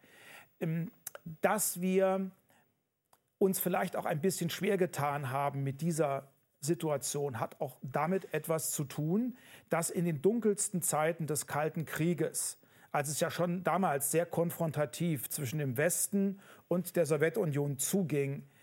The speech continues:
es niemals einen Zweifel daran gab, dass die Sowjetunion sich an ihre Energieversorgungsverträge hält. Und es ist auch damals immer Öl und Gas geflossen.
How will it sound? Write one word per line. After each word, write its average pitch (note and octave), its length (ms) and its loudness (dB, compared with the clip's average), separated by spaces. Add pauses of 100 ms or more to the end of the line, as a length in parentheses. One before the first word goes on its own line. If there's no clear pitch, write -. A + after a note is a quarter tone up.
(240)
es D#3+ 220 0
niemals G3 400 2
einen D#3+ 180 -2
Zweifel E3+ 480 0
daran C#3 400 -2
gab, C3 480 -2
dass C#3 300 -2
die D#3 100 -2
Sowjetunion D#3+ 720 -2
sich D3+ 220 -4
an D#3 160 -4
ihre F3 300 2
Energieversorgungsverträge D3 2250 -2
hält. D#3+ 320 2
Und D3 120 -2
es B2+ 60 -6
ist C#3 60 -4
auch - 120 -6
damals D3+ 420 0
immer D#3 300 0
Öl D3+ 200 -2
und D#3 200 -4
Gas C3+ 320 0
geflossen. D#3 580 -2